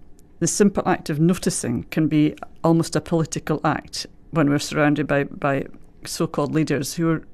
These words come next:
horribly high-handed and disregarding, you know. And it might not, we may not win, but it is an act of resistance against that, that attitude, you know, of gross dismissal. So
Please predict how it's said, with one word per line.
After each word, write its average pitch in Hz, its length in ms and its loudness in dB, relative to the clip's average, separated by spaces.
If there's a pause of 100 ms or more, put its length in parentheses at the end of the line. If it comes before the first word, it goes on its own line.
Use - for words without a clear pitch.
(600)
horribly 220 640 6
high-handed 151 920 -2
and 151 140 2
disregarding, 147 760 -2 (500)
you 165 120 0
know. 147 180 0 (680)
And 170 120 4
it - 80 4
might 202 220 4
not, - 340 -2 (440)
we 170 100 4
may 190 180 2
not - 360 0
win, 156 400 6
but - 240 -4
it - 100 -8
is 165 200 2
an 160 100 2
act - 220 -4
of 139 80 -2
resistance 147 580 -2
against 165 400 0
that, - 260 -6
that - 200 -4
attitude, - 640 -6 (360)
you - 80 -6
know, 220 180 -4 (680)
of 151 140 -2 (680)
gross 240 340 4
dismissal. - 600 -6 (1120)
So - 440 0